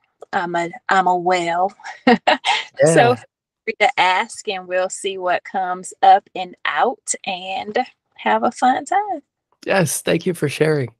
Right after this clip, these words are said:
Speaker 2: It's so lovely to get to hear your voice and actually talk with you, 'cause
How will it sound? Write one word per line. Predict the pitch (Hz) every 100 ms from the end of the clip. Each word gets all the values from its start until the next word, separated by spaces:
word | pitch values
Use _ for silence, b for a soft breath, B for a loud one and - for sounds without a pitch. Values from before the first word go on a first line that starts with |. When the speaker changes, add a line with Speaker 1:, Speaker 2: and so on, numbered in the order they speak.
| _ _
Speaker 2:
It's | -
so | - 143
lovely | 135 127 127 117
to | 123 117 113
get | - 120
to | 117
hear | 117 123
your | 117
voice | 113 120 120 -
and | 117
actually | 117 - 113
talk | - 123 -
with | 117
you, | 113
'cause | 107 120 117